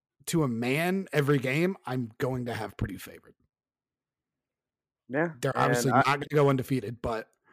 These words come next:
Speaker 1: I, there's not a team that you can look at in the country and be like, "Oh, they're gonna beat them." It's, it's
Speaker 2: Mm-hmm.
Speaker 1: not how this works. Purdue has the best player on the floor,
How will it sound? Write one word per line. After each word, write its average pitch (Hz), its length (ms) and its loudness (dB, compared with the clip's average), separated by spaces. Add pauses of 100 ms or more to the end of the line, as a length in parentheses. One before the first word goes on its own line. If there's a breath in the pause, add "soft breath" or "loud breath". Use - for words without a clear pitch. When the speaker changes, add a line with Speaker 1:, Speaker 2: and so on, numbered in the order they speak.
(640 soft breath)
Speaker 1:
I, - 80 -10 (140)
there's 165 320 2
not 208 200 6
a 202 40 0
team 214 320 2
that 170 60 0
you 165 100 -4
can 165 140 -2
look 180 160 0
at 170 60 -2
in 131 60 -8
the 135 80 -6
country 196 300 -2
and 127 80 -2
be 127 60 -2
like, 120 260 -8 (160)
"Oh, 160 140 4
they're 151 160 4
gonna 143 160 2
beat 131 200 -4
them." - 200 -20 (1600)
It's, - 120 -12
it's 131 280 -4
Speaker 2:
Mm-hmm. 165 80 0
Speaker 1:
not 151 120 -2
how 160 120 2
this 127 160 -6
works. - 420 -2 (1700 soft breath)
Purdue 147 160 2
has 156 160 4
the 147 40 0
best 160 240 0
player 170 200 4
on 160 80 0
the 156 40 -4
floor, 214 340 -4